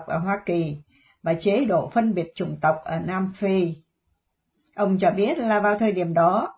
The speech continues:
có rất ít sự đoàn kết, có quá nhiều chia rẽ và tầm nhìn thiển cận. Nhưng ông cũng than trách về những thất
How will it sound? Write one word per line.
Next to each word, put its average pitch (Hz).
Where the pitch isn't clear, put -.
có 196
rất 247
ít 277
sự 180
đoàn 170
kết, 220
có 247
quá 247
nhiều 185
chia 220
rẽ 190
và 185
tầm 185
nhìn 185
thiển 180
cận. 160
Nhưng 190
ông 202
cũng 254
than 233
trách 254
về 180
những 170
thất 330